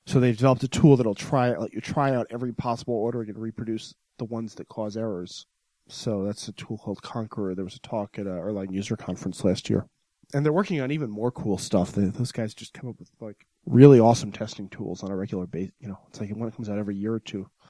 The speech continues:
I think it's every time Costas gets a new grad student <laughs>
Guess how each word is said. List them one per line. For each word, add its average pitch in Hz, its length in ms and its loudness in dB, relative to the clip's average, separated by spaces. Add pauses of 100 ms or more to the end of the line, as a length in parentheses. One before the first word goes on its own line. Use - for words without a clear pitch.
(600)
I 143 40 4
think 135 120 8
it's 120 80 -4
every 135 160 -4
time 120 160 -12
Costas - 460 -16
gets 120 180 -12
a - 20 -6
new 117 100 0
grad 107 280 6
student 98 380 2
<laughs> - 80 -20